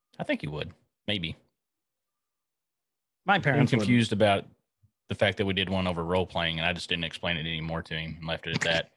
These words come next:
Speaker 2: <laughs> I actually don't think anyone in my family listens to this.
Speaker 1: Hmm.
Speaker 2: My sister promoted it at first, one of my sisters.
Speaker 1: Oh, yeah?
Speaker 2: Uh,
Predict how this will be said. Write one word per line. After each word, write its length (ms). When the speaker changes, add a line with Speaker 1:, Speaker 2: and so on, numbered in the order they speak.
Speaker 2:
<laughs> 600
I 140
actually 480
don't 180
think 300
anyone 380
in 40
my 140
family 400
listens 400
to 80
this. 380
Speaker 1:
Hmm. 60
Speaker 2:
My 60
sister 340
promoted 540
it 160
at 100
first, 340
one 140
of 60
my 80
sisters. 580
Speaker 1:
Oh, 80
yeah? 180
Speaker 2:
Uh, 160